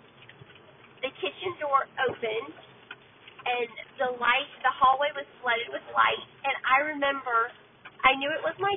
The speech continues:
dad. I knew he was probably going back to the bedroom to probably get something. But he had shut the, uh, kitchen door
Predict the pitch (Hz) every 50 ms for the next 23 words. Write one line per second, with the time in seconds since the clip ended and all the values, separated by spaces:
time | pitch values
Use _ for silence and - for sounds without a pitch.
0 | 381 - - - - 254 - - - - - - 294 277 269 277 285 285 294 311
1 | 277 277 - - - 269 294 269 294 311 - 320 330 330 415 - - - - -
2 | - - - - - 277 269 269 277 285 285 269 - 233 - - - - - -
3 | - - - 294 285 277 - - - - - - - 262 254 254 247 - - -
4 | 240 233 233 254 262 - - - - - - - - - - - - - 247 247
5 | 240 233 233 254 254 - - - - - - - 254 233 - - - 208 208 -
6 | - - - 226 - - - - - - - - - - - - - _ _ _
7 | _ - - - - _ - _ _ _ _ - _ _ - - - _ _ _
8 | _ - 269 - - - - 277 285 277 - - - - 294 269 269 - - -
9 | - - _ - - 220 220 240 226 226 208 196 - - - 226 220 202 196 -
10 | - - - - - - - - - - - - 381 381 - - 311 269 - -
11 | 226 233 - - 233 -